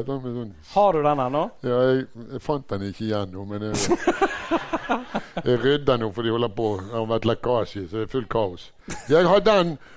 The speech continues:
Speaker 1: den skal jeg gå opp med under visse omstendigheter, så ikke jeg er sikker på hva jeg er.
Speaker 2: Ja.
Speaker 1: Og så har jeg en sånn liten sånn greie som jeg skal ha på dressen, hvis det er sånn også fint besøk,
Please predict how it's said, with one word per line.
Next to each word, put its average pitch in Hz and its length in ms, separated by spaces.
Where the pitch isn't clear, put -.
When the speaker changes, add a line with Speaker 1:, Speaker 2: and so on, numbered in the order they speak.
Speaker 1:
den 180 140
skal 160 140
jeg 143 80
gå 165 140
opp 160 160
med 127 400
under 127 200
visse 139 440
omstendigheter, 113 640
så 120 140
ikke 117 160
jeg 117 80
er 104 80
sikker 117 240
på 107 240
hva 127 160
jeg 165 160
er. 185 100
Speaker 2:
Ja. 135 160
Speaker 1:
Og 139 80
så 156 160
har 156 100
jeg 156 140
en 147 80
sånn 180 180
liten 180 540
sånn 151 240
greie 135 360
som 135 140
jeg 120 40
skal 127 220
ha 127 100
på 127 140
dressen, 113 600
hvis 107 200
det 110 80
er 104 80
sånn 107 200
også 113 320
fint 127 340
besøk, - 540